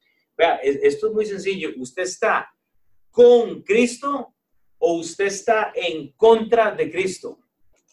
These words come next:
"Ah, pastor, ¿qué me parecería la iglesia? Híjole, no.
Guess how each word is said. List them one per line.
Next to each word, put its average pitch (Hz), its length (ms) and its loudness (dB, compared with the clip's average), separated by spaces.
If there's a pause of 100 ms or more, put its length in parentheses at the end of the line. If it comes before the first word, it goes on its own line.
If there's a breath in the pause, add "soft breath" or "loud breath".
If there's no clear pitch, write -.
(300 soft breath)
"Ah, 208 160 -8
pastor, 175 380 -4
¿qué 180 140 -12
me 180 60 -10
parecería 165 400 0
la 139 60 -2
iglesia? 143 440 2 (360 soft breath)
Híjole, 156 380 0
no. 151 240 0